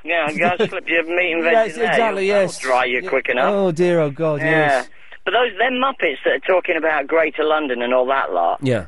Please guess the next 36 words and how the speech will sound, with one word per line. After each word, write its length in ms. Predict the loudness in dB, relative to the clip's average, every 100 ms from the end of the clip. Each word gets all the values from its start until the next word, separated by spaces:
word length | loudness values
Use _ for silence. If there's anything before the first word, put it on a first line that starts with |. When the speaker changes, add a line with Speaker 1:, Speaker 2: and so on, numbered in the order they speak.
| -8
Speaker 1:
I 40 | -4
mean, 140 | 2
those 200 | 2 0 -2
pair 220 | 0 2
that 140 | 0
were 80 | 0
going 260 | 2 2 0
on 80 |
about 240 | 0 0 -2 -2
Enfield 800 | -2 0 -4 -6 0 2 2 0
in 200 | 0 0
Middlesex 680 | 0 0 -2 0 0 0 -2
and 100 | -2 0 -2
Speaker 2:
Yeah. 60 | 0
Speaker 1:
the 120 | 2
other 160 | 2 2
one, 180 | 2 0
ab-, 140 | -6 -14 -20 -12
Middlesex 520 | -4 -2 -2 -2 -4 0
doesn't 280 | -2 -2 -4
exist. 380 | -4 0 0 4
Speaker 2:
Now, 200 | 0 0 -8
I 120 | -4 -2
was 160 | -4
gonna 200 | -6 -2
mention 360 | 0 0 -2 -2
that 140 | -2
because 240 | -2 0 2
I'd 140 | 2
heard 240 | 2 0 0
that, 160 | -4
but 80 | 0
I 60 | 0
don't 240 | 0 -2
quite 360 | -2 0 0 2
know 300 | 2 0